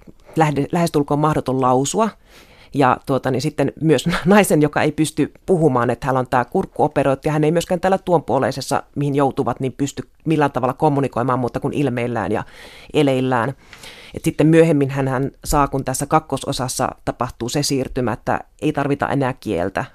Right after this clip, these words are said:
vaan nämä naiset pystyy eräänlaisen ajatusenergian kautta kulttuurieroista huolimatta, niin,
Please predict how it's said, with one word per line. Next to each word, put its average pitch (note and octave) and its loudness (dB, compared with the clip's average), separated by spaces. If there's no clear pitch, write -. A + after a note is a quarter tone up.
vaan A2 -2
nämä A2+ -2
naiset C3+ -2
pystyy C3+ -4
eräänlaisen C3 0
ajatusenergian D3 0
kautta A2+ -2
kulttuurieroista C#3 0
huolimatta, B2 -2
niin, B2 -4